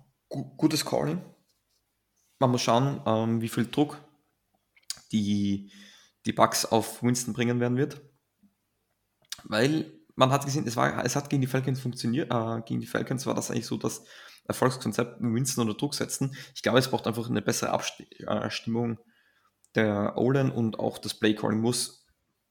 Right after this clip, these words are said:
Ball schneller rausbringen, Screens, ähm, diese Pick-Plays, also, äh, wo, wo du meinst, einer muss frei werden und du hast mal mit Landry, Thomas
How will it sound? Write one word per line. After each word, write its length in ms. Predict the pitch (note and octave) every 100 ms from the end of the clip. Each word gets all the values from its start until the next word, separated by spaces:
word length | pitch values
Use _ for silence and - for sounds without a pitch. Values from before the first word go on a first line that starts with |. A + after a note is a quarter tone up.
| _ -
Ball 180 | A#2
schneller 260 | A#2+ - A#2
rausbringen, 600 | A2 B2 - B2 A#2 A2+
Screens, 920 | - - - C3 C3 C3 C3 - - - - - _ -
ähm, 560 | G#2+ G#2 G#2+ G#2+ G#2+ A2 - -
diese 260 | B2 - -
Pick-Plays, 600 | C#3 C3+ C3 A#2+ A#2+ -
also, 420 | - G#2+ - -
äh, 120 | - - - -
wo, 480 | A#2+ A2+ A#2 A#2 -
wo 100 | A2+
du 60 |
meinst, 260 | A2+ A2 -
einer 160 | A2 A2
muss 200 | B2 C3+
frei 220 | A2+ G#2+
werden 160 | A2+
und 200 | A#2+ G#2+
du 80 | A2+
hast 180 | A#2 -
mal 140 | A2
mit 160 | G#2 A2
Landry, 440 | G#2+ A2 - A2+
Thomas 600 | - A#2+ A2 A2+ A2 -